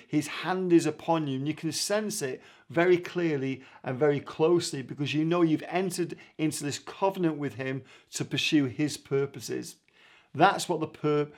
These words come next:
purpose of vision is for. And yeah, there may be times where we're not always sure why things happened, but we can get to that place where we know we're in his process, where we're in his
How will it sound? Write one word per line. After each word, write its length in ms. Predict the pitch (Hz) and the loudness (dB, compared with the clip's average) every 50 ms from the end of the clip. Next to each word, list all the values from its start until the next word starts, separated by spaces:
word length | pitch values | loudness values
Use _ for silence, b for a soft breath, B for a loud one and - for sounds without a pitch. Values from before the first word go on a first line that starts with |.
| B B B _ | B B B _
purpose 500 | - - 175 185 170 - 139 131 - 143 | -2 0 2 2 2 0 -2 -2 -2 -2
of 180 | 135 120 104 b b b b - | -4 -4 -4 b b b b -10
vision 500 | 120 117 151 151 127 113 139 135 135 - | -2 0 0 0 2 0 -2 -4 -4 -6
is 240 | 143 131 123 113 - | -6 -6 -4 -4 -6
for. 560 | - - - - 156 147 143 123 120 117 113 B B B B B - | -10 -10 -6 -4 -2 0 0 0 0 -2 -4 B B B B B -4
And 360 | 131 127 127 127 135 135 - B B B | 0 0 2 2 2 0 -2 B B B
yeah, 220 | - 135 160 180 185 | 0 4 4 6 6
there 120 | 180 165 | 6 6
may 140 | 165 170 170 | 6 6 6
be 120 | 160 160 | 4 4
times 500 | 151 - - 160 156 156 160 160 156 131 | 0 -2 -4 -2 0 2 2 2 2 2
where 120 | 131 143 135 | 2 2 2
we're 120 | 135 139 | 2 2
not 140 | 143 160 165 | 0 0 0
always 260 | 170 156 147 147 - | 2 2 2 2 0
sure 300 | - - - 160 147 139 | 0 0 0 2 2 2
why 260 | 139 139 143 143 143 | 2 2 0 0 -2
things 320 | 139 - - 143 131 120 - | -2 -4 -6 -6 -6 -6 -8
happened, 640 | - - 185 175 175 - 139 123 123 127 131 120 B B B B B B B _ | -6 -6 -6 -6 -6 -6 -6 -6 -4 -6 -8 -8 B B B B B B B _
but 180 | - 151 151 147 | 0 0 0 0
we 80 | 147 | -2
can 200 | 139 - 151 143 | -2 -2 -4 0
get 220 | 135 175 196 208 175 | 2 2 2 2 0
to 60 | - | -2
that 220 | 208 190 - - - | -2 -2 -4 -4 -4
place 320 | - 143 135 127 - - | -2 -2 0 -2 -2 -2
where 100 | 147 135 | 0 0
we 140 | 131 135 135 | 0 0 -2
know 460 | 135 135 143 151 170 185 180 170 180 B B B _ | -2 0 2 4 6 6 6 4 2 B B B _
we're 180 | 139 135 135 139 | 0 2 2 2
in 340 | - - - 160 165 165 160 | 0 -2 0 2 4 4 4
his 420 | 139 110 143 147 143 131 - - b b b b b _ _ - | 2 0 0 0 0 0 -2 -6 b b b b b _ _ -18
process, 680 | - - 156 151 147 143 123 - - 139 127 123 - - | -6 2 4 4 6 4 2 0 -2 -4 -2 -4 -4 -4
where 280 | 139 131 131 131 131 | -2 -2 0 0 0
we're 280 | 131 135 135 135 127 - - - | 0 0 0 0 -2 -4 -6 -2
in 320 | 175 175 175 175 165 165 B B B B B _ | 2 4 4 4 2 0 B B B B B _
his 380 | - - 143 139 135 120 - | -6 -2 -2 -2 -2 -2 -6